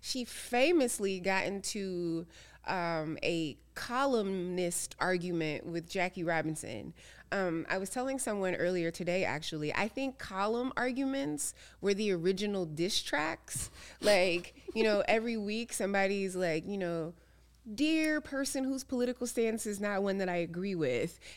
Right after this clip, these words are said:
And they would just go for hundreds of words. And she went back and forth with Jackie, which is, like, huge. But one of the things that I found was she recorded an oral history interview with the University of Kentucky,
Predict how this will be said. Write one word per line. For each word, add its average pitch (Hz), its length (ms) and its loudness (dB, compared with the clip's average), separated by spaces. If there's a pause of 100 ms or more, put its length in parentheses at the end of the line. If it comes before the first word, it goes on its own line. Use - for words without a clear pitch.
And 233 120 2
they 277 100 2
would 285 120 -4
just 254 300 -2
go 190 400 6
for 175 300 0
hundreds 220 420 -2
of 185 100 -4
words. 175 540 -2
And 170 520 -2
she 202 500 -4 (320)
went 196 160 0
back 190 200 0
and 208 100 -4
forth 180 300 -2
with 160 140 -4
Jackie, 180 500 0
which 165 240 -4
is, 139 140 -8
like, - 160 -6
huge. 220 680 -8 (300)
But 269 140 0
one 262 240 0
of 339 140 -6
the 240 100 0
things 233 320 -2
that 190 160 4
I 156 120 2
found 196 540 -2
was 156 600 0
she - 180 0
recorded 247 480 -2
an 233 180 -2
oral 202 300 -2
history 196 460 -4
interview 160 580 -2 (500)
with 190 160 0
the 190 60 -6
University 196 600 -2
of 175 100 -8
Kentucky, 175 720 -2